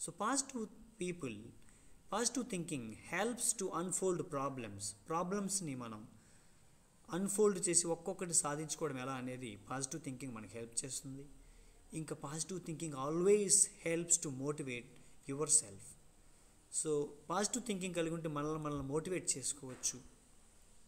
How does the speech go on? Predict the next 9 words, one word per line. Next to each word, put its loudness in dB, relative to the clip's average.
ఇంకా -2
ఈ -4
positive 2
people 0
కాకుండా -2
అసలు 4
ఈ 0
negative 0
thinking, -4